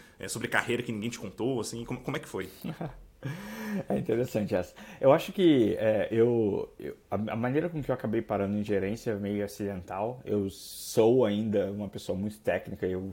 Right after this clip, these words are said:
Speaker 2: me considero um engenheiro acima de tudo, um desenvolvedor de software. E eu acabei, aquela dilema que sempre acontece com todo mundo, que pra você ter mais influência, tá, tá mais perto do, de aonde as coisas são definidas, você acaba,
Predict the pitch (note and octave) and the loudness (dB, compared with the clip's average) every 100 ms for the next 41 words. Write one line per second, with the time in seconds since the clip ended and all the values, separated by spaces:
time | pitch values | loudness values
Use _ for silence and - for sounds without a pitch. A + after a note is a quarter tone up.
0 | - - F#2+ F2 G#2 - F#2+ G2+ G2 G2 | -12 -12 -10 -6 -8 -4 -2 -2 -4 -4
1 | F2+ G2 G2+ - F#2+ F2+ - G2 G#2 G#2 | -4 -2 -4 -6 -8 -8 -6 -4 -4 -4
2 | F#2+ F#2 F2 F#2+ F2+ F#2+ F#2 F#2+ - F#2 | -8 -10 -10 -6 -2 -2 -2 -4 -4 -4
3 | F#2 - B2+ - - - - - - B2 | -4 -4 -6 -10 -20 -20 -20 -20 -4 2
4 | C#3 D3+ D3 - C3+ D3+ D3+ E3 C3 D3+ | 4 6 4 4 2 2 0 0 2 2
5 | E3 D#3+ F#3+ E3 - - - - A2+ G#2+ | 2 0 -4 -4 -8 -10 -10 -6 -2 2
6 | G#2+ A2 - A2+ A2+ G#2+ F#2 F2+ A2 G#2+ | 2 0 -4 -6 -6 -8 -6 -6 -6 -6
7 | G2+ G#2 A2+ B2+ - A2+ - - _ - | -6 -6 -6 -8 -6 -6 -8 -20 _ -2
8 | A2+ B2+ B2 A2+ A2 G#2 A#2 A#2+ G#2+ - | 0 0 -2 -2 -2 0 -2 -2 -8 -4
9 | F#2+ G2 - F2+ - - F2 - G2+ G#2 | -4 -4 -4 -6 -6 -8 -8 -6 -6 -4
10 | A#2+ - G2+ F#2+ - G#2+ G2 F2+ - F#2+ | -8 -6 -4 -4 -4 -4 -4 -6 -8 -2
11 | G2 G#2 B2 A2+ - G#2 - G2 F#2+ G#2 | 0 0 -2 -4 -2 -4 -2 -6 -4 -2
12 | G#2 A2+ A#2 A2+ A#2 A#2 A#2 B2+ | -2 -2 -6 -8 -6 -4 -4 -6